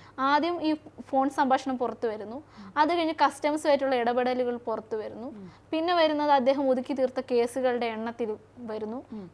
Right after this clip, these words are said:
Speaker 1: പിന്നെ അജിത് കുമാറുമായിട്ടുള്ള കാര്യങ്ങൾ പുറത്തു വരുന്നു. ഇങ്ങനെയുള്ള അത് ഏറ്റവും ലാസ്റ്റാണ് ഈ ഒരു പീഡന കേസ് പുറത്തു വരുന്നത്.
Speaker 2: ഉം.
Speaker 1: ഇപ്പോ നമുക്ക് ഇവിടെ ഏ-, പൊതുജനത്തിന്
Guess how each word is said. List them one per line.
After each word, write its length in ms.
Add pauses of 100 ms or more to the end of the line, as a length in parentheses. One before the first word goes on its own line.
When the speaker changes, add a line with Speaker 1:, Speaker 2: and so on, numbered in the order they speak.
Speaker 1:
പിന്നെ 220
അജിത് 260
കുമാറുമായിട്ടുള്ള 960 (680)
കാര്യങ്ങൾ 360
പുറത്തു 360
വരുന്നു. 340 (520)
ഇങ്ങനെയുള്ള 380 (340)
അത് 80 (180)
ഏറ്റവും 260
ലാസ്റ്റാണ് 420
ഈ 100
ഒരു 200
പീഡന 280
കേസ് 260
പുറത്തു 320
വരുന്നത്. 280
Speaker 2:
ഉം. 280
Speaker 1:
ഇപ്പോ 240 (320)
നമുക്ക് 960
ഇവിടെ 180
ഏ-, 420
പൊതുജനത്തിന് 720